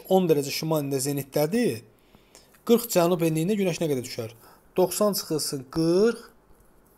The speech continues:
çıxılsın on. Gördünüz, müxtəlif enlikdədir. Günəş şimalda, məntəqə cənubda. İndi bunu düstursuz necə eləyək?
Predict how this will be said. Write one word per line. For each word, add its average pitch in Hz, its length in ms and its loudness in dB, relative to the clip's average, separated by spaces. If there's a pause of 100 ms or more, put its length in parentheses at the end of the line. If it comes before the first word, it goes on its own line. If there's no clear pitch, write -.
(760)
çıxılsın 180 400 -2
on. 107 140 -4 (760)
Gördünüz, 190 320 0
müxtəlif 175 440 0
enlikdədir. 117 420 -10
Günəş 175 320 -2
şimalda, 156 340 0
məntəqə 170 460 -2
cənubda. 117 320 -8 (580)
İndi 247 160 4
bunu 247 160 2
düstursuz 202 460 0
necə 127 260 0
eləyək? 135 400 0